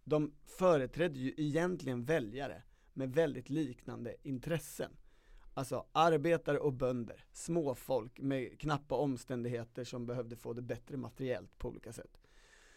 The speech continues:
Och med det resonemanget så skulle man kanske,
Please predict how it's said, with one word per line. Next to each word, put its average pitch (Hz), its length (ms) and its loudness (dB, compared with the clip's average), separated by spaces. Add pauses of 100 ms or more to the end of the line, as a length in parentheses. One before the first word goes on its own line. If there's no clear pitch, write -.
(1040)
Och 165 80 -4
med 170 120 4
det 185 120 8
resonemanget 214 760 4
så 185 100 0
skulle 185 680 4
man 190 180 2
kanske, 151 1000 2